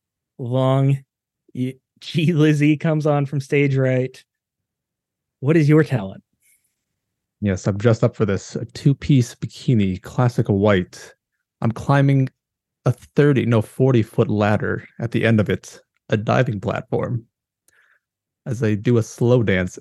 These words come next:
Speaker 2: and jump off into a shallow pool of one foot water. Shallow water diving.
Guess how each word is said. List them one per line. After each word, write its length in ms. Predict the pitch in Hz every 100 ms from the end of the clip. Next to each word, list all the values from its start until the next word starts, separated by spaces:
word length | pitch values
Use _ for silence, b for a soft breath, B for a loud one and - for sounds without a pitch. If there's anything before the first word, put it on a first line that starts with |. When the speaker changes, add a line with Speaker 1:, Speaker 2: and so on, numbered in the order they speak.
| -
Speaker 2:
and 200 | 110 104
jump 280 | 107 123 120
off 360 | 110 101 - - _ _ _ _ _ _ _ _ _ _ _ _ -
into 300 | 123 - 120
a 40 |
shallow 480 | - - 151 156 147
pool 420 | 143 143 113 -
of 100 | -
one 220 | 113 127
foot 200 | - 135
water. 540 | 110 107 107 - 113 _ _ _ _ _ _ -
Shallow 320 | - 143 143
water 220 | 139 139
diving. 440 | 113 104 98 113